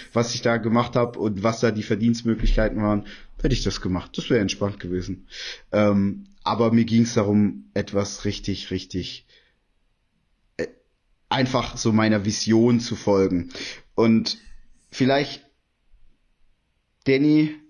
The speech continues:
Frage an dich. Also viele haben mich in den letzten Jahren immer wieder gefragt, ja, wie konnte ich da den Mut haben, da all in zu gehen und das zu machen und so durchzuziehen,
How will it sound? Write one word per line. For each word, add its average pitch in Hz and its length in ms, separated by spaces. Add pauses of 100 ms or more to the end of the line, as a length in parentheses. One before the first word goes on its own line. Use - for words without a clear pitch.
(160)
Frage 127 460
an 117 140
dich. 131 360 (1800)
Also 127 200
viele 156 300
haben 131 140
mich 131 360
in 127 80
den 120 100
letzten 127 300
Jahren 113 180
immer 131 260
wieder 127 200
gefragt, 127 500
ja, 117 180
wie 113 80
konnte 120 280
ich - 80
da 113 160
den 110 220
Mut 139 240
haben, 123 380
da 110 160
all 113 240
in 135 200
zu 127 120
gehen 123 300
und 101 140
das 113 160
zu - 80
machen 127 360
und 107 140
so 113 100
durchzuziehen, 123 840